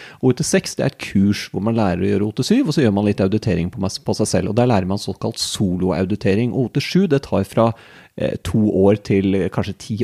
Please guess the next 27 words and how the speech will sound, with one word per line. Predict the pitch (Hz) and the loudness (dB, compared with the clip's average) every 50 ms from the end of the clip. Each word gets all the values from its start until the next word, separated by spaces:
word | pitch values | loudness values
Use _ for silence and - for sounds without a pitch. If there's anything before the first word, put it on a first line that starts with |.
| - | -2
år | - 92 90 90 101 | 0 0 2 2 2
å | 113 | 4
gjøre, | 110 101 95 127 175 | 4 4 4 2 2
og | 175 120 | 2 0
da | 113 110 110 - - 87 | 0 -2 -2 -4 -2 -2
auditerer | 104 101 113 120 - - 107 87 82 82 | 0 0 0 0 0 0 0 0 0 0
man, | 87 101 113 120 123 - _ _ _ _ _ | 0 0 0 -2 -4 -6 _ _ _ _ _
eh, | 117 104 98 - 135 | -4 -4 -2 -2 0
hjemme, | 117 127 117 98 85 82 92 110 104 - _ | 2 2 2 2 2 0 0 0 -2 -4 _
soloauditering. | - - - 92 85 87 82 82 90 95 - - 92 90 95 98 107 104 - _ _ - - - - _ | -6 -4 -4 -4 -2 -2 -2 -2 -2 -2 -2 -2 -4 -4 -4 -6 -8 -10 -14 _ _ -20 -20 -20 -6 _
Jeg | 113 117 131 139 | 2 4 4 4
gjorde, | 123 98 92 98 104 107 113 117 117 117 120 110 - _ _ _ _ _ _ - | 4 2 2 2 2 4 4 4 4 2 0 -2 -6 _ _ _ _ _ _ -10
eh, | - 104 101 101 92 | -6 -6 -4 -4 -4
O | - 113 | -6 -6
T | - - | -6 -6
sju | - - 110 | -4 -4 -4
på | - - 104 104 104 101 | -2 0 0 0 0 -2
to | - - 104 | -4 -6 -4
og | 107 | -4
et | - 117 | -2 -4
halvt | 113 - 156 190 | 0 2 2 2
år. | 254 - - _ _ _ _ _ _ _ _ _ - - _ - | 2 0 -4 _ _ _ _ _ _ _ _ _ -20 -18 _ -2
Eh, | 101 98 101 101 104 104 - | 0 0 2 2 0 0 0
og | 120 | 0
da | 110 107 110 | 2 4 4
er | 117 104 | 4 4
det | 98 110 | 4 2